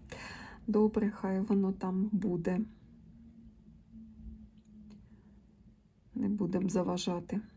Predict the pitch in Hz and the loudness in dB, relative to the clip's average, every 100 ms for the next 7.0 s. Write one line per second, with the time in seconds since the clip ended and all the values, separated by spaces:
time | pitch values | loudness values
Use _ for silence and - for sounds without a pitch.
0 | - _ _ - 214 - 175 180 180 185 | -20 _ _ -4 -2 -2 -2 0 0 0
1 | 185 180 160 165 170 185 - 175 175 175 | 0 -2 -2 0 0 0 0 -2 0 -2
2 | 175 196 175 226 - - _ - - - | 0 0 2 2 0 -10 _ -20 -20 -20
3 | - - - - - - 208 165 170 - | -18 -18 -18 -20 -6 2 4 2 -4 -12
4 | - 202 185 175 226 247 220 - 208 180 | -8 -2 0 4 4 6 2 2 2 0
5 | - 170 165 160 165 202 208 196 185 170 | -2 -2 0 0 0 0 -2 -2 -2 -2
6 | - 151 170 165 156 160 160 - 190 | -2 -4 -2 -2 -2 -2 -2 -2 -2